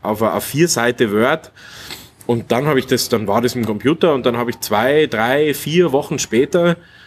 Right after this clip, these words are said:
hab ich mir gedacht, „Na gut, was machst du jetzt eigentlich mit dem?“ Äh,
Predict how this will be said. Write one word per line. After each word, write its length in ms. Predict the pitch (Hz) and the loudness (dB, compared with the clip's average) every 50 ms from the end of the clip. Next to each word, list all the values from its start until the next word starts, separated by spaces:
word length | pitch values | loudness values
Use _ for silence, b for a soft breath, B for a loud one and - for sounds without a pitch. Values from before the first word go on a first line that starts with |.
| B B _ - | B B _ -2
hab 100 | 113 127 | 0 0
ich 60 | 127 | 2
mir 80 | 127 123 | 2 2
gedacht, 260 | 110 113 104 - - - | 0 0 -2 -4 -4 -2
„Na 120 | 107 107 | -2 0
gut, 300 | 104 139 156 151 - 101 | 2 2 2 2 0 -2
was 160 | 104 117 117 - | -2 -2 0 2
machst 240 | 131 127 - - | 2 0 2 0
du 60 | - 185 | 0 2
jetzt 80 | - | 2
eigentlich 200 | 127 113 110 - | 0 0 -2 -4
mit 140 | 107 98 87 | -6 -4 -4
dem?“ 220 | 95 92 87 90 - B B B B B B B B _ - | -4 -4 -4 -6 -12 B B B B B B B B _ 0
Äh, 340 | 104 104 104 107 104 101 | 2 4 4 4 2 2